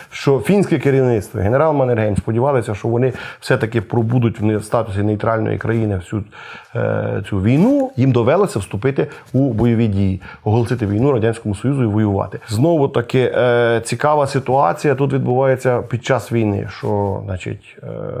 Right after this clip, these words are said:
з одного боку, в сорок першому році фіни доволі успішно воюють проти Радянського Союзу і зав-, відвоюють свої колишні території, навіть там частину, е, Карело-Фінської Республіки, яка була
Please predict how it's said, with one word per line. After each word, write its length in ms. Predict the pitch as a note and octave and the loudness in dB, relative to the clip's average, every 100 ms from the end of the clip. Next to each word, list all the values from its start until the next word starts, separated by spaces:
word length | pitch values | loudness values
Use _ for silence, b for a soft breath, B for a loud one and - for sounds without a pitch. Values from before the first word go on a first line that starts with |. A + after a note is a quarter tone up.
| - - G#2 | -10 -10 -2
з 20 | |
одного 300 | A#2+ D3+ B2 | 2 4 2
боку, 400 | G#2+ A#2 - G2+ | 2 -2 0 -4
в 120 | G2 | -2
сорок 240 | - A#2+ - | -2 -2 -2
першому 280 | G#2+ A2+ | -4 -2
році 200 | A2+ A2+ | -2 -2
фіни 240 | G#2 B2 A2+ | -4 -2 0
доволі 280 | A2 A#2 A2 | 0 0 -2
успішно 460 | G2+ B2 A2+ G#2+ | -4 -4 -4 -2
воюють 400 | G#2 A2 G#2+ G#2 | 0 2 0 0
проти 260 | A2+ G#2+ G2+ | -4 -4 -2
Радянського 500 | G2+ G#2 G2+ - G#2 | 0 -2 -2 -6 -6
Союзу 460 | - A2 A2 G#2+ | -2 -2 0 0
і 60 | G#2 | -2
зав-, 360 | G2+ G#2 B2 G#2 | 0 -4 -4 -2
відвоюють 560 | G#2 A2 A2+ G#2 G2+ | 0 0 0 0 -2
свої 200 | - A2 | -2 -2
колишні 360 | G#2 G#2+ G#2 G2+ | -2 -2 -4 -4
території, 460 | G#2 G2+ G#2+ G#2 G#2 | -2 -2 -2 -2 0
навіть 300 | A2 A2 - | -2 -4 -2
там 160 | G2+ B B B B B | -4 B B B B B
частину, 640 | - A#2 - B2 A#2 A2 F2+ | -4 -4 0 0 2 2 0
е, 600 | G#2+ G2+ G2+ G2+ G2 G2 F#2+ _ - B B - - | 0 2 0 0 0 -2 -6 _ -20 B B -16 -2
Карело-Фінської 760 | A#2+ B2 A#2+ G#2 C3 A#2 - A#2+ | 2 4 2 2 0 0 0 0
Республіки, 480 | G2+ C3 A2 A2 | 0 -2 -2 0
яка 220 | G#2+ G2 G#2 | -2 0 -2
була 280 | G#2+ G#2+ | 0 0